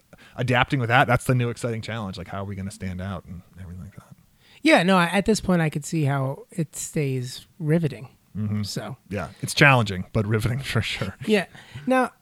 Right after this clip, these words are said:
Speaker 2: um, we were talking beforehand. You're like, "So how do, how do I fit in to this conversation?" That being the, the podcast, and I think that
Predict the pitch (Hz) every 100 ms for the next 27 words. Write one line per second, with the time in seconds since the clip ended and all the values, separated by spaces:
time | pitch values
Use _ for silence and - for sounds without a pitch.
0 | _ 240 220 208 208 254 233 214 196 190
1 | 180 - 190 180 170 165 160 - 185 190
2 | 381 415 320 392 381 359 311 - 247 247
3 | 240 226 - _ 208 202 190 - 202 180
4 | 165 190 180 185 165 160 _ _ _ -
5 | 180 175 175 160 151 151 139 _ 165 -
6 | 175 - 151 139 160 175 185 160 147